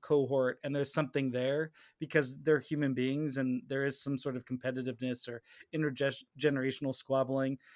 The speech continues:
And personally, I don't think one is better than the other, and actually, you know, am much more comfortable embracing the modern analytic perspective, but it is sort of in its own way,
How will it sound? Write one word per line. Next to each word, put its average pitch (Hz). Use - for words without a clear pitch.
And 202
personally, 233
I 196
don't 247
think 220
one 180
is 160
better 156
than 160
the 147
other, 175
and 165
actually, 151
you 165
know, 135
am 139
much 147
more 143
comfortable 156
embracing 143
the 131
modern 135
analytic 131
perspective, 156
but 175
it 185
is 240
sort 196
of 175
in 160
its 147
own 147
way, 131